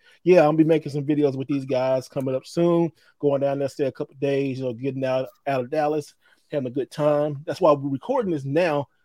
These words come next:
so y'all can have it on Friday. But yeah, this right here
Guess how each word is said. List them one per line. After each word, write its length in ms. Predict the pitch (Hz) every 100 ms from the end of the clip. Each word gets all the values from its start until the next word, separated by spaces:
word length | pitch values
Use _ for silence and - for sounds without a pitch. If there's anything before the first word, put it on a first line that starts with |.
| _ _
so 180 | - 147
y'all 220 | 143 143 131
can 180 | 139
have 300 | 135 151 151
it 120 | 147 - _ _ _ _
on 140 | 147 135
Friday. 540 | - 202 170 120 117
But 240 | 123 120 - -
yeah, 300 | 123 123 113 - _ _ _ _ _ _ -
this 240 | 151 156
right 260 | 139 131 147
here 320 | 135 120